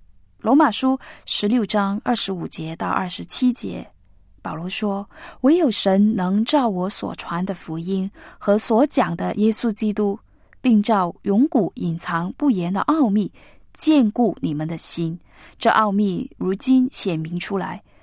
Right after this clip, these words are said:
而且按着永生神的命，借着众先知的书，指示万国的民，使他们信服真道。愿荣耀因耶稣基督归于独一传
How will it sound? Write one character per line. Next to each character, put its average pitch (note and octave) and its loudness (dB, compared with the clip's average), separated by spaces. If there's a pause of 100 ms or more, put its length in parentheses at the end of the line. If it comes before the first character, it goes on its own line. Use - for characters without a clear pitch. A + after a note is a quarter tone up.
(160)
而 F3+ 0
且 G#3 -2
按 G3+ 0
着 F3 -4
永 F3 0
生 C#4 4
神 - -4
的 F3 -2
命， G#3 2 (460)
借 D#4 2
着 G3+ 0
众 B3 4
先 G3 0
知 F#3+ -2
的 E3+ -6
书， A#3 -2 (320)
指 F3+ -2
示 G3+ -2
万 C#4 2
国 E3+ -2
的 E3+ -6
民， E3+ -6 (360)
使 - -2
他 G#3+ -2
们 F3 -2
信 G#3+ 2
服 E3+ -8
真 A3 2
道。 G#3 2 (1080)
愿 A3 2
荣 E3+ -2
耀 F#3 2 (280)
因 A3+ 6
耶 C4+ 4
稣 D4+ 2
基 D4 2
督 C#4+ 2 (280)
归 A#3+ 2
于 F3 -2
独 D#3+ -4
一 G#3 -2 (140)
传 E3 -8